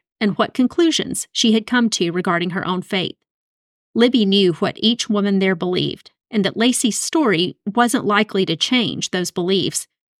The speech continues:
but she wanted them to hear what her baby girl was ready to share. As Lacey finished,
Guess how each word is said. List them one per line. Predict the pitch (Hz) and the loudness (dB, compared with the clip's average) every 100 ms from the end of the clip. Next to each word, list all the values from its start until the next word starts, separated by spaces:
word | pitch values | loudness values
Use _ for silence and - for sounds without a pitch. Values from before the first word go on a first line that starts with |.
| _ | _
but | 214 | -2
she | - 285 | 2 2
wanted | 285 294 277 | 2 2 2
them | 240 240 | 2 0
to | 247 | 0
hear | 247 190 | 0 0
what | 185 180 | -2 0
her | 220 | 0
baby | 208 190 185 | 2 0 2
girl | 196 190 156 | 2 2 0
was | - | -2
ready | 185 175 151 | 0 0 -2
to | 160 | -2
share. | - 180 - - _ _ _ _ _ _ | -2 -2 -6 -10 _ _ _ _ _ _
As | 208 190 | -2 2
Lacey | 196 - 302 | 0 2 0
finished, | 254 165 - - | 0 -2 -4 -6